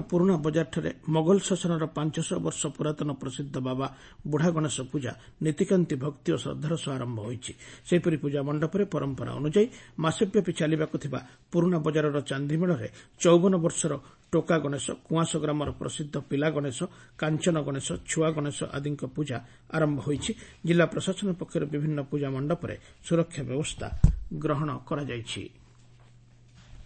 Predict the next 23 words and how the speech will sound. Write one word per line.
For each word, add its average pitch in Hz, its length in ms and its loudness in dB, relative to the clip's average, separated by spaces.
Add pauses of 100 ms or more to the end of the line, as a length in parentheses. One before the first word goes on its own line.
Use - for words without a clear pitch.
(540)
ପଶ୍ଚିମ 202 320 8 (100)
ଓଡ଼ିଶାର 247 320 4
ଗଣପର୍ବ 165 480 0
ନୂଆଖାଇ 151 480 0
ଆସନ୍ତାକାଲି 175 640 0
ପାଳିତ 120 260 -4
ହେବ। 113 180 -8 (400)
ଇଷ୍ଟଦେବୀଙ୍କ 214 680 4
ପାଖରେ 160 320 -4
ପ୍ରଥମ 156 360 -2 (120)
ଅମଳ 147 240 -2
ଖାଦ୍ୟଶସ୍ୟ 139 600 -4 (360)
ଅର୍ପଣ 156 300 0 (100)
କରାଯିବା 143 400 0
ପରେ 214 140 4 (340)
ପରିବାରର 180 480 8
ସଦସ୍ୟଙ୍କ 156 560 -4
ସହ 107 180 -6 (380)
ନବାନ୍ନ 165 400 2
ଭକ୍ଷଣ 151 320 -4
କରିଥାନ୍ତି। 123 520 -6 (400)
ନୂଆଖାଇ 175 440 6
କେବଳ 151 240 0